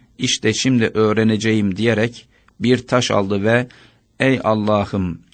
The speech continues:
rahibin yaptıklarını sihirbazın yaptıklarından daha çok seviyorsan şu hayvanı öldür ki insanlar yollarına devam etsinler." dedi. Ve taşı hayvana doğru fırlatıp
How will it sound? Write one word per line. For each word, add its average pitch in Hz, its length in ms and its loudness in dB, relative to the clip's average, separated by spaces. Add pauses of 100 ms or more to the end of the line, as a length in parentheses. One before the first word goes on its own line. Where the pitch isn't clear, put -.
(320)
rahibin 117 600 2
yaptıklarını 117 840 0
sihirbazın 117 760 0
yaptıklarından 113 920 0
daha 107 240 2
çok 123 280 -4
seviyorsan 110 840 0 (300)
şu - 260 -4
hayvanı 110 520 0
öldür 104 460 -2
ki 131 380 -2 (280)
insanlar 117 560 2
yollarına 110 680 0
devam 104 360 2
etsinler." 101 580 0
dedi. 90 280 -8 (640)
Ve 117 200 -2
taşı 139 380 0
hayvana 117 520 0
doğru 104 220 0
fırlatıp 110 720 -4